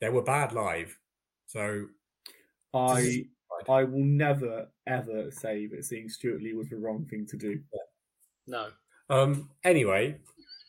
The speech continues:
Speaker 1: so yeah, now Nikki, uh, from Pagan,
Speaker 3: Yes.
Speaker 1: uh, as, as the l-, lead singer of Blood Command,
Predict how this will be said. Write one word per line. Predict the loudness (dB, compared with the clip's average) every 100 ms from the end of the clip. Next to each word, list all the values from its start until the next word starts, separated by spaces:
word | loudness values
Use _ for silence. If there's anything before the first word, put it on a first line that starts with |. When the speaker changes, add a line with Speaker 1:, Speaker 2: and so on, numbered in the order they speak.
| -4
Speaker 1:
so | 4
yeah, | 6 8 6 2
now | 2 2
Nikki, | 2 0 0 -4 -2 -4 -8 _ -4
uh, | -2 -2
from | -2 -2
Pagan, | 2 2 2 -4 -6 -10
Speaker 3:
Yes. | -10 -6
Speaker 1:
uh, | -4
as, | -4 -6 -8 -12
as | -4 0 0 -2 -2
the | -2 -2 -8 -10 -16 _ -12
l-, | -12 -12 -18 -6
lead | 0 2
singer | 2 0 0
of | -2 -4 _ 0
Blood | 0 0
Command, | -4 -4 -4